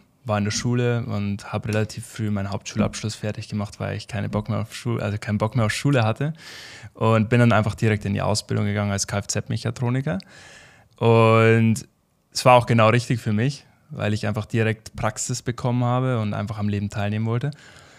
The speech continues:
Ähm, hab die Ausbildung gemacht und das war so der erste Punkt, wo ich auch gemerkt hab, so, hey, wenn du wo reingehst, worauf du Bock hast, so, dann kannst du auch gut werden drinne. Ähm,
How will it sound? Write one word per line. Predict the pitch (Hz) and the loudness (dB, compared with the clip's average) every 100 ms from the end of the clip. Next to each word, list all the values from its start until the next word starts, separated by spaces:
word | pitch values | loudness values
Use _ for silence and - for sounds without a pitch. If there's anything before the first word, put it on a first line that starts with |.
| - _ - | -20 _ 2
Ähm, | 117 120 117 120 117 120 120 117 - _ _ - | 6 8 8 8 6 6 6 4 -2 _ _ -6
hab | 123 123 | -4 0
die | 90 | 2
Ausbildung | 120 - 127 123 | 2 2 2 4
gemacht | 120 123 120 117 | 6 4 2 0
und | 113 110 - - | 0 0 -4 -10
das | - | -4
war | 113 110 | 0 2
so | 110 | 2
der | |
erste | 107 113 110 | 0 0 -4
Punkt, | 113 110 | -4 -2
wo | 107 | -2
ich | 104 | -2
auch | 107 | -4
gemerkt | 110 107 107 | -2 -2 -4
hab, | 107 | -6
so, | - 104 | -6 -4
hey, | 107 107 | -2 -2
wenn | 104 | -2
du | 101 | -2
wo | 98 | -2
reingehst, | 98 104 123 113 101 - | 2 4 4 2 0 -4
worauf | 101 - | -6 -6
du | 98 | -6
Bock | 101 120 - | -4 -4 -4
hast, | 107 131 - - - _ _ | -4 -4 -6 -12 -20 _ _
so, | - - 107 104 107 | -14 -6 -4 -4 -2
dann | 104 | -4
kannst | - 107 - | -4 -4 -4
du | |
auch | 101 | -8
gut | - 110 101 | -8 -8 -6
werden | 95 98 | -6 -6
drinne. | 101 107 120 - - - - - - - - - _ - | -8 -8 -8 -12 -20 -20 -20 -20 -20 -20 -20 -20 _ 2
Ähm, | 117 113 113 113 113 113 113 110 | 6 8 6 6 6 6 4 4